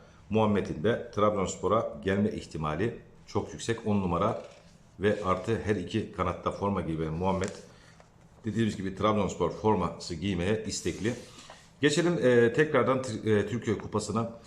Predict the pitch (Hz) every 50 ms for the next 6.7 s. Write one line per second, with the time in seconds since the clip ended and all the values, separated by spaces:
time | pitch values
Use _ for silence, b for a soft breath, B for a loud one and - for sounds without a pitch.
0 | B B - 107 120 127 120 123 117 - - 135 131 127 - 120 117 101 104 -
1 | 117 120 120 - - 98 92 - 104 104 120 107 107 101 - - 90 - - 117
2 | - - 107 104 92 85 80 - 80 76 - - - - - - - - - 113
3 | 123 120 - - - - - - - - - - 80 85 85 80 80 78 76 76
4 | 76 76 73 73 71 95 92 - 131 131 131 - - 85 80 - - - - -
5 | - - - - - 113 110 110 110 - 104 92 104 117 131 127 123 98 78 73
6 | 76 76 69 73 73 71 69 69 78 87 113 131 127 -